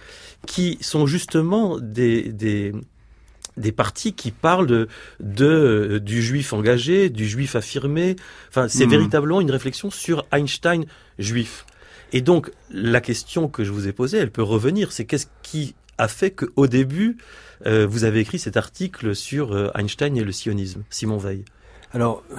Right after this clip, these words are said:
Speaker 2: <laughs> je vais pas faire de la théorie quantique, mais c'est un peu le hasard. Je suis curieux de plein de choses, je propose des sujets Historia,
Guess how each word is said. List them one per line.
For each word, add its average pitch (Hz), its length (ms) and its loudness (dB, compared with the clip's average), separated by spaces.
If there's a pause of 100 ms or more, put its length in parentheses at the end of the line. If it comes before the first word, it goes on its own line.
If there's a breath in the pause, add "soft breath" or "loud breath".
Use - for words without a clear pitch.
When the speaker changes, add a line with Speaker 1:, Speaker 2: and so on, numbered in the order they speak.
Speaker 2:
<laughs> - 240 -4
je 117 220 2
vais 160 80 10
pas 160 180 2
faire 127 220 0
de 110 40 -2
la 107 80 0
théorie 110 280 -4
quantique, 107 400 -6
mais 104 160 0 (260 loud breath)
c'est - 160 -4
un 107 60 0
peu 156 140 2
le 147 120 6
hasard. 131 400 2 (360 loud breath)
Je - 80 -6
suis 127 80 -4
curieux 143 280 2
de 143 40 -6
plein 147 140 -2
de 127 60 2
choses, 175 340 0
je 143 80 0
propose 131 400 -4
des 120 100 -6
sujets 127 360 0
Historia, 120 760 -4